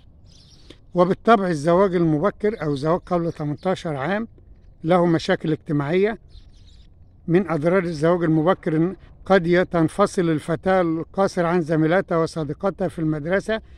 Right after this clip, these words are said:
كما أنها تتأخر معرفيًا عنهم.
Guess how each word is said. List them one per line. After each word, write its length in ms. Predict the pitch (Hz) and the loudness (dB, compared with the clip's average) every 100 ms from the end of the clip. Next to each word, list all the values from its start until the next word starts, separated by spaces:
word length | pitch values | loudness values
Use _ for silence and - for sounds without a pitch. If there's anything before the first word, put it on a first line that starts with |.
| - - - - | -20 -20 -14 0
كما 360 | 185 196 160 | 2 2 0
أنها 260 | 165 185 185 | 0 0 0
تتأخر 640 | - 165 - 185 196 170 | -4 -10 -4 -4 -2 0
معرفيًا 520 | 156 147 151 - 175 | 2 0 -4 -2 0
عنهم. 320 | 165 160 170 | 0 0 -2